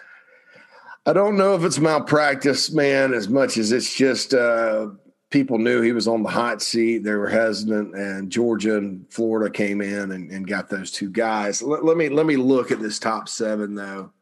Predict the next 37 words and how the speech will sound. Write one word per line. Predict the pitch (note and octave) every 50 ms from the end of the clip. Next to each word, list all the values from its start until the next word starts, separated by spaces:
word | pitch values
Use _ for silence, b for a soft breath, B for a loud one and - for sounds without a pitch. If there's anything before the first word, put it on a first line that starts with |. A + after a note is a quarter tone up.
| _ _ _ _ _ _ _ _ _
so | - - B2
I'm | A2 G#2+ G#2+
kind | - A#2 A2+ A2
of | G#2 G2
explaining | F#2+ F2+ - - - - A#2 B2+ B2+ B2+ A#2 A2+ G#2+ G#2
it | G2+ F2+
right, | F#2 G2+ G2 F#2+ G2
'cause | G2 G#2 G2+
there | A2 A2
may | G#2+ A2 A#2 A2+ A2
also | G#2+ G#2+ G#2+ G#2 - - G2
be | F2+ G2 G2 F#2+
some | - - G2
guys | F2 G2 F#2+ F#2+ F#2+ F#2 F#2+ F#2 -
that | - D#2+ E2 D2+ _ _ _ _ _ _ _ _ _ _ _ _ _ _ _ _ _ _
did | F#2 F#2 F2
not | F2+ F#2 F#2 G2 F#2+ E2+ F2+
get | F2+ F#2 F2+ - -
offered. | D2+ E2+ F2 E2 - - - - C#2 C#2 D#2 _ - _ _ _ _ _ _ _ _ _ _
So | - - - E2 C#2+ C#2+ D2+ D#2
let | F2 F#2+ F#2
me | F#2+ F#2 E2+
go. | D#2 D2+
Player | - - - B2 B2+ B2 A2+ G#2
rankings. | G2 F#2+ F2 E2+ E2+ - - B1+ - - - -
Here | - E2+ E2 D2
we | C2+ C2+
go. | - - - -
We'll | C3 -
pull | - - F3+ D#3
this | - C#3 - - - -
up. | - - - - _ - - - - - _ _ _ B B B B B B B B B B B B B B B _ -
Player | - D#3 D3+ D#3 D3+ C3
rankings, | A2+ A2 A2 A2 G#2+ G2+ - G#2 G#2 G#2 G2+ - -
composite | - F2 E2+ - C#3+ D3 D3+ C#3+ C3 A#2+ B2+ B2+ - - -
state | - - - B2 A#2 A#2 A#2+ A2 G#2 -
of | G#2+ A2 A2+ A#2 A#2 A2 A2 A#2 A#2+ A#2+ B2+ C3 C3 B2+ C3+ B